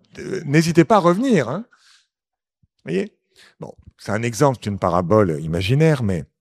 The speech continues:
donc, vous voyez, le don de soi, c'est quand vous basculez, en fait, c'est, c'est la consécration à Marie, hein, du matin. Je te donne mes biens intérieurs, extérieurs, la valeur même de mes bonnes actions. C'est-à-dire, vous dites, en fait, «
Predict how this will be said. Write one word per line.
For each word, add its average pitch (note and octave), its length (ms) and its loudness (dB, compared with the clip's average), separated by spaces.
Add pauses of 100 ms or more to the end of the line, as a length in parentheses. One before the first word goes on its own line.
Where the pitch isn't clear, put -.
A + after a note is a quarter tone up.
(1900)
donc, A#2+ 200 -6
vous - 60 -18
voyez, D#3 220 2
le C3 320 0
don D3+ 260 4
de D3+ 60 -2
soi, F3+ 340 0
c'est C#3+ 160 -4
quand C#3+ 160 0
vous A2 160 -4
basculez, A#2+ 960 0
en F#2 140 -12
fait, A2+ 340 -4
c'est, G2 220 -10 (260)
c'est - 240 -4
la C3 80 6
consécration D3 580 0
à C#3 60 2
Marie, C#3+ 340 0
hein, A2+ 120 -2 (420)
du G2 160 -8
matin. G#2 400 -2
Je - 120 -18
te - 60 -8
donne A#2+ 260 0
mes A#2+ 180 0
biens A#2 260 0
intérieurs, A#2+ 460 2
extérieurs, G#2+ 640 0
la A2 100 -2
valeur A2 260 0
même A#2 280 0
de G#2+ 80 0
mes G2+ 100 -2
bonnes G2 200 -2
actions. F#2+ 200 -8
C'est-à-dire, - 540 -4
vous A2+ 100 0
dites, A#2+ 220 -2
en A#2 80 6
fait, « A2+ 420 0